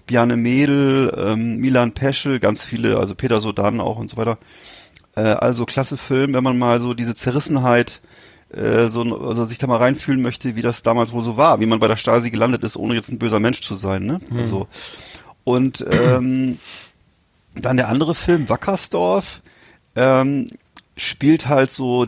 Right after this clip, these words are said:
Speaker 1: diese ganze Geschichte in den achtziger Jahren nach, ähm,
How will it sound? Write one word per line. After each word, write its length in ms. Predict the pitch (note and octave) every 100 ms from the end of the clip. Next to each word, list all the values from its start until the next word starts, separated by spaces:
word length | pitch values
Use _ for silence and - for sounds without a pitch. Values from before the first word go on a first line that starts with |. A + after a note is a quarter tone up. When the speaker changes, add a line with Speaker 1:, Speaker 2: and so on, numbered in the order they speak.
| G#2+ -
Speaker 1:
diese 360 | C3+ B2 B2
ganze 460 | A#2 B2+ E3 - D3+
Geschichte 480 | B2 - D#3+ - E3
in 120 | -
den 160 | A#2+ -
achtziger 360 | - - C3+
Jahren 320 | A#2 A2+ C#3
nach, 300 | D3 B2+ C3 - - - - _ -
ähm, 720 | A2 A2+ A2 G#2+ A2 G#2+